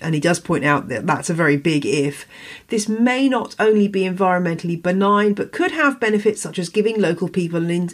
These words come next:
an incentive to protect these habitats. And he describes the whole debate as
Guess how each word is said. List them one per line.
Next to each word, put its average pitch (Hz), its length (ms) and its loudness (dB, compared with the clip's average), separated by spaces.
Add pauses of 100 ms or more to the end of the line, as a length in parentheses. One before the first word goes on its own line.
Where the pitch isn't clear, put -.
an 180 140 2
incentive 175 720 0 (120)
to - 120 -8
protect - 580 -4
these 147 260 -2
habitats. - 800 -4 (500)
And 147 180 2
he 143 60 6
describes 151 580 0
the 147 120 -2
whole 160 160 0
debate 147 380 0
as 151 160 -6